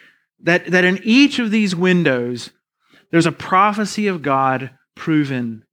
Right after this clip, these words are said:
correct. In the first window, the, the coming of Jesus fulfills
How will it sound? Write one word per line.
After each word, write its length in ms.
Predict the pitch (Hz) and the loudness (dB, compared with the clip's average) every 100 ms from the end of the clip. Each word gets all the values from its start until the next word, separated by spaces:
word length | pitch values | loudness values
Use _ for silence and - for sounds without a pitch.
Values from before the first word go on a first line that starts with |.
| _ - | _ -20
correct. 600 | - 117 110 - _ - _ _ _ _ _ _ _ _ _ _ _ _ _ _ _ _ _ _ _ _ _ _ _ _ - | -14 -12 -12 -14 _ -20 _ _ _ _ _ _ _ _ _ _ _ _ _ _ _ _ _ _ _ _ _ _ _ _ -8
In 100 | 170 | 2
the 80 | 196 | 2
first 320 | 202 208 214 | 2 0 0
window, 320 | 185 147 131 131 | -2 0 0 0
the, 160 | 139 - - | -2 -6 -6
the 80 | 170 | -4
coming 420 | - 220 226 220 | 0 4 4 4
of 120 | 202 | 2
Jesus 440 | 156 185 180 151 - | 2 2 2 0 -2
fulfills 640 | 170 147 185 180 175 | -4 0 2 2 0